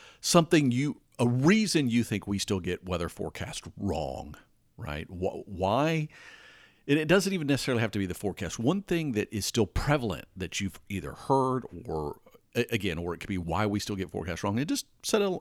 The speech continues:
aside in your mind. And again, don't feel like you have to do just one. I,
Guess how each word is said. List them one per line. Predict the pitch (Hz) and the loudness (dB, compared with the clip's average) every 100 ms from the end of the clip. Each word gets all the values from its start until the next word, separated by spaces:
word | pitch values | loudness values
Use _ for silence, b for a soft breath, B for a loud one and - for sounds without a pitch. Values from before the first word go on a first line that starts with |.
| - | -4
aside | 123 - 110 | -2 2 4
in | 107 | 4
your | 107 | 0
mind. | 92 71 85 - B B B | -2 -6 -10 -14 B B B
And | 143 143 139 - | 2 4 2 -2
again, | 104 90 73 | -4 -4 -2
don't | 117 117 | 0 0
feel | 120 113 107 - B B B - | 2 2 2 -4 B B B -8
like | 92 - | -8 -4
you | 98 | -2
have | 98 | -2
to | 101 | -2
do | 92 | -2
just | 85 80 | -4 -6
one. | 98 113 113 113 - B B | -2 0 2 0 -4 B B
I, | 165 | -8